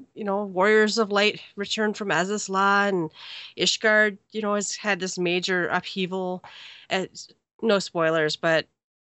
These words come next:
yeah, people in Ishgard, I could see them. In, in fact, okay, I'm gonna, this is a side note. There's actually a very interesting thread on the forums where they talk, I think it was the forums, where they talk about how Ishgard at this point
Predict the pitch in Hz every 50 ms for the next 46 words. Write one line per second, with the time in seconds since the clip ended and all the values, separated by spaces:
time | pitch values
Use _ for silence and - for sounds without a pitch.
0 | _ _ _ _ _ _ _ _ _ - 233 240 233 208 180 170 180 - _ _
1 | _ _ - 226 226 220 220 214 196 175 185 - - - 202 190 180 175 190 175
2 | - 208 185 180 170 - - 190 - - 311 269 339 311 - - - 277 - 269
3 | 220 185 190 202 220 220 208 254 262 - 294 269 226 247 - - 226 196 185 170
4 | 175 165 160 - - - - - - - 269 330 320 381 - 302 - - 330 302
5 | 254 233 208 220 226 - - 226 - - 269 - - 233 220 - - 233 233 233
6 | 220 196 190 - _ 196 190 208 226 247 262 277 262 - 254 226 208 208 202 -
7 | 220 202 202 190 170 - 339 370 349 254 226 - - - 175 170 170 156 160 160
8 | 190 190 185 - 202 185 190 196 180 190 185 180 - - - - - - - -
9 | 226 208 151 190 233 - - - 285 277 254 254 - - 202 - - - 269 262
10 | 262 269 - -